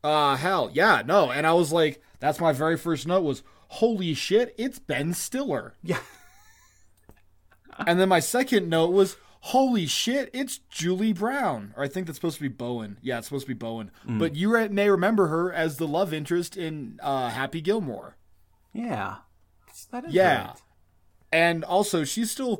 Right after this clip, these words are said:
Speaker 1: crazy pretty. And I guess I looked up her I M D B, I M D B, and, um, she's still working pretty regularly. I guess she was on
Speaker 2: Hmm.
Speaker 1: Modern Family for most of the run.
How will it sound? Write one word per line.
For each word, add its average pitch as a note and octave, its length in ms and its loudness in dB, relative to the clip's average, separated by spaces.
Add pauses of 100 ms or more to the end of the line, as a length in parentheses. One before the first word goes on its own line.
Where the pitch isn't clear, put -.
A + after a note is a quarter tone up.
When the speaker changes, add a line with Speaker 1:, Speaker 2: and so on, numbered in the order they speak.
Speaker 1:
crazy A3+ 680 -6
pretty. F#3+ 400 -2
And D3+ 120 -2
I E3 60 0
guess G#3 360 -4
I D#3+ 100 0
looked E3+ 200 -2
up F#3 80 2
her F3+ 80 0
I F3 80 2
M E3+ 80 -4
D D#3+ 120 -4
B, E3 220 -2 (280)
I E3 200 -2
M F3 120 -4
D D#3 160 -8
B, A#2+ 440 -4 (480)
and, D3+ 200 -4
um, C#3 220 -2
she's G3+ 260 -4
still D#4+ 260 -4
working G#3 340 -4
pretty F3 200 -4
regularly. B2+ 640 -2
I C3 80 -8
guess D#3+ 140 -6
she G3+ 120 -8
was D#3+ 140 0
on D3 260 -2
Speaker 2:
Hmm. C3+ 60 -2
Speaker 1:
Modern C#3+ 260 -2
Family C#3+ 360 -6
for A#2+ 140 -10
most C3 260 -6
of B2+ 100 -12
the A#2 80 -8
run. A2+ 320 -10